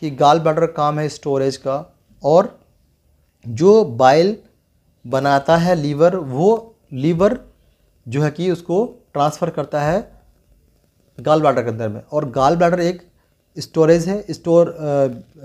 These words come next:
रिजर्वायर बैग है। जब वो खाना खाते हैं हम लोग तो वैसे ही उसको खाली करना पड़ता है, लेकिन अगर वो पूरी तरह से खाली ना हो, जैसे कि आधा खाली हो आधा उसमें रह जाए, यानी पूरी तरह से खाली नहीं होगा तो उसके अंदर में already जो है कि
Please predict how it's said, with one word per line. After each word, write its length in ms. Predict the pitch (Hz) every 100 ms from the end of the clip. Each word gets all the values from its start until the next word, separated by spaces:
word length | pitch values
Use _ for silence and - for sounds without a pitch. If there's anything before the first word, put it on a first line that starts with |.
| 135
रिजर्वायर 400 | 143 151 170 175
बैग 220 | 160 165
है। 240 | 175 226 - _ _ _ _ _ -
जब 320 | 104 170 220 202
वो 560 | 185 202 233 220 - _ _ _ _ _ _ _ _
खाना 320 | - 165 170 190
खाते 400 | - 143 - 156
हैं 200 | 151 143
हम 140 | 131
लोग 240 | 131 143 143
तो 80 |
वैसे 300 | 131 131 131
ही 20 | 147
उसको 180 | 147
खाली 360 | 170 - 143 151
करना 280 | 151 117 113
पड़ता 340 | 113 113 113
है, 160 | 113 110
लेकिन 340 | 123 123 190 220 - _ _ _
अगर 260 | 151 180 214
वो 140 | 220
पूरी 300 | 220 190 202
तरह 140 | 202
से 120 | 185 185
खाली 380 | - 156 165
ना 240 | 160 139 147
हो, 240 | 139 107 - 131
जैसे 180 | 113
कि 120 | 143 160
आधा 300 | 123 131 156
खाली 300 | 156 156 180
हो 120 | 190
आधा 300 | 160 143 151
उसमें 380 | 151 175 254 - _ _ _ _ -
रह 180 | 139 151
जाए, 260 | 117 104 - _ _ _ _ 151
यानी 140 | 190
पूरी 260 | 175 208 233
तरह 100 | 226
से 100 | 226
खाली 300 | 196 180 180
नहीं 120 | 180
होगा 120 | 175
तो 60 | 175
उसके 180 | 175
अंदर 180 | 170 170
में 140 | 165 175
already 560 | - 165 196 180 165
जो 160 | 156 156
है 60 |
कि 340 | 147 190 240